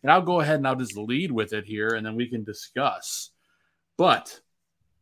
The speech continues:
Vinny's flipping the light on and off. He's living in the darkness, and he's in and out of it. Um, but according to Greg Hinz from Chicago business dot com, White Sox owner Jerry Reinsdorf is considering a move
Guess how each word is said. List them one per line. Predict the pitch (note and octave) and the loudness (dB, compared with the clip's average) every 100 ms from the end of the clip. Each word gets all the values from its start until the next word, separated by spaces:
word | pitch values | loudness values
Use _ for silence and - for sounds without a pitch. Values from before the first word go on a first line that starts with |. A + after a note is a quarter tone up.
| _ _ _ | _ _ _
Vinny's | B2 B2+ A2+ | 0 0 0
flipping | - C#3 C3 | -4 -4 -2
the | A2 | -2
light | A2 C3 C#3 | 0 0 0
on | A#2+ C3+ | 2 4
and | D#3 C#3 | 4 4
off. | B2 G2+ - - | 4 2 -2 -14
He's | - A2 | -8 -2
living | C3 D3 | 2 4
in | D#3 | 2
the | D3+ | 4
darkness, | D3 D3+ D3+ D#3+ D3+ | 4 4 2 -4 -4
and | A#2+ A2+ | -4 -4
he's | A2 | -6
in | - D3 | -4 0
and | D3 | 4
out | B2 A2 | 4 2
of | G2 | -4
it. | F#2+ - - - - - - | -10 -14 -20 -20 -20 -16 -6
Um, | B2 A#2 A2 | -4 -4 0
but | A#2 | 0
according | A#2 - G3 G#3 D#3+ | 0 6 6 6 2
to | |
Greg | A#2 B2+ D3+ C3 | 0 4 2 2
Hinz | C#3 C3 C#3+ - | -2 -2 -4 -6
from | C#3+ C3+ | -4 -4
Chicago | - F#2+ - C3 C#3 C#3+ C#3 | -4 -6 -2 2 2 2 0
business | A#2 B2 A2+ A#2 G#2+ | 0 -2 0 -4 -4
dot | - G#2 F2 | -2 -4 -4
com, | - D3 D3 A#2+ A2+ A#2 A#2 _ _ _ _ _ _ _ _ _ _ _ _ _ _ _ - | -8 -4 -2 -2 -4 -6 -10 _ _ _ _ _ _ _ _ _ _ _ _ _ _ _ -4
White | G#2+ B2+ | 0 0
Sox | - C#3+ C#3 - | 2 2 2 2
owner | C#3 D#3 C#3 | 2 4 0
Jerry | A2+ A#2 A#2+ C3+ | 0 2 2 2
Reinsdorf | B2 B2 E3 F#3+ - A2+ G#2+ A2 | 2 0 0 -4 -2 -2 0 -4
is | A2 | -8
considering | - G#2+ B2 B2+ B2+ | -8 -6 -2 0 0
a | A#2+ | 0
move | A#2+ C#3 | 2 2